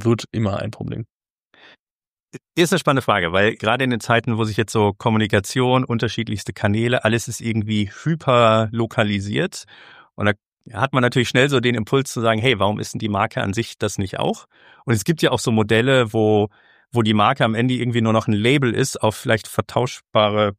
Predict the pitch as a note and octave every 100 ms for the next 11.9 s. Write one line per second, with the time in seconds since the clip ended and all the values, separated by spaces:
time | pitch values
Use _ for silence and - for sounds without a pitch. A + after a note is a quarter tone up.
0 | _ G#2 F#2+ A2+ - A2 - G#2+ G#2 -
1 | A#2+ C#3 D#3 D#3 D3+ B2 G#2 G#2+ - -
2 | - - B2+ C3+ - C#3 C#3 A#2 A#2 A2
3 | A2 G#2+ G#2+ G2+ A2 A#2+ A#2+ A2+ G2+ A2
4 | G#2+ G#2+ B2 B2+ A#2 B2 A#2 G2+ C3+ C3
5 | - A#2 A2+ A2+ A2 - A#2+ B2+ A2 B2
6 | B2 A#2 - - - - - A2 - G2
7 | G#2+ C#3 C3 D3 C3+ A2 - A2+ - G#2
8 | E3 - E3+ - - A#2+ A2 G#2 F#2+ A#2
9 | E3+ - _ _ _ _ _ _ _ _
10 | _ _ _ - A#2 C#3+ C#3 B2+ A2 A#2+
11 | A2 G#2 G2 G2 F#2 - B2 - -